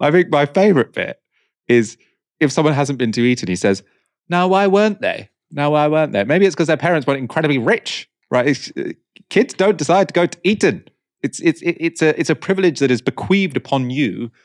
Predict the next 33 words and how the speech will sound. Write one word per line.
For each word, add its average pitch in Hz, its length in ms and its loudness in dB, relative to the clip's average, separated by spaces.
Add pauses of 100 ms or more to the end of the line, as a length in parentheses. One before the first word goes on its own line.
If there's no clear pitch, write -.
(140)
from 120 160 -2
your 113 160 2
incredibly 113 380 0
wealthy, 107 320 0
privileged 101 340 -4
parents. 107 300 0
So 101 80 -2
to 107 80 -4
sort 120 140 -6
of 117 40 -10
say, 135 80 0
"Why 156 220 2
weren't 226 240 0
you 214 100 -6
at - 60 -4
Eton? - 320 -12 (240)
You - 60 -8
know, - 60 -16 (520)
you 185 80 -8
seem, 131 180 -2
you 175 140 -2
seem 98 180 -4
an 92 80 -4
okay 92 300 -2
chap. - 340 -6 (520)
Why 165 160 0
didn't 180 160 -2
you 233 100 0
decide 98 360 -2
to - 40 -20
go 95 140 -2
to 95 120 -6
Eton?" 90 280 -8